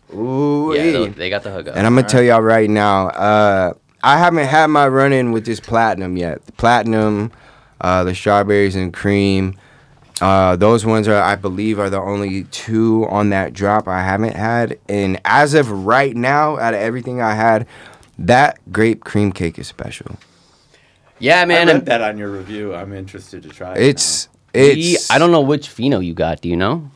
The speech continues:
Speaker 1: I got the, whatever you brought the last time.
Speaker 2: Thirty-seven, I think.
Speaker 1: That shit was
Speaker 4: The thirty-seven.
Speaker 1: special.
Speaker 2: We got the thirty-seven and we got the forty-five.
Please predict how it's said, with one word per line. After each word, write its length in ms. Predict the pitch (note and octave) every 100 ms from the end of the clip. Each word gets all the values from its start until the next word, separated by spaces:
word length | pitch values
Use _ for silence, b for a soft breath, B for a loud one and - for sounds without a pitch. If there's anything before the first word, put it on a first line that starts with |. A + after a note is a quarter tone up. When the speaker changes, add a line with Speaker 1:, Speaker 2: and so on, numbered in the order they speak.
| _
Speaker 1:
I 160 | G#2+ C#3+
got 320 | D#3 E3+ D3
the, 100 | B2
whatever 480 | G#2 A2+ C3 E3 E3+
you 300 | C#3+ A#2 D#3
brought 320 | C3+ D3 E3
the 100 | A#2+
last 340 | G#2 A2 C#3+ -
time. 240 | E3+ G3
Speaker 2:
Thirty-seven, 480 | - - G2+ F#2 E2+
I 100 | E2
think. 360 | E2+ E2 F2 _
Speaker 1:
That 480 | F2 E2+ G#2 C#3+ B2+
shit 520 | - - B2+ C3+ - E2+
was 560 | E2 G2+ A2 A2 C#3
Speaker 4:
The 80 | C#3
thirty-seven. 1000 | C#3+ C#3 C3+ C3 B2 - G#2 F#2 E2 E2+
Speaker 1:
special. 540 | G#2+ G#2+ - F2+ F#2+
Speaker 2:
We 100 | G2
got 140 | A#2+ B2
the 100 | F2+
thirty-seven 560 | C3 C3 B2+ A#2+ A#2+
and 80 | G#2+
we 40 |
got 120 | G2 -
the 60 |
forty-five. 800 | F2+ G#2+ F#2 D#2+ F#2+ E2 D2+ D#2+